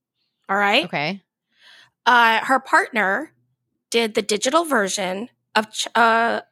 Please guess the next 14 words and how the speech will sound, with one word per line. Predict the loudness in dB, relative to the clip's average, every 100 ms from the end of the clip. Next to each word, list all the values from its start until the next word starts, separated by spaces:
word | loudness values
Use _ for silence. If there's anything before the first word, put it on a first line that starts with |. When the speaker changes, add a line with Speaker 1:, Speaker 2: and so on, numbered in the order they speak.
| _ _ _ _ -4
Speaker 1:
of | -4
checking | 0 -2 -2 -2 -2
the |
couch | -4 0 0 0 -6
cushions. | -4 -4 -6 -10 -10 -14 -18 -20 -2
He | 0
looked | 2 0 0
at |
his | 0 0
statement | 0 0 0 0 0
on | 2
Amazon | 0 -2 0 0 0
Music | 0 0 0 0 -2 -8 -20 -20 -20 _
because | -4 0 -2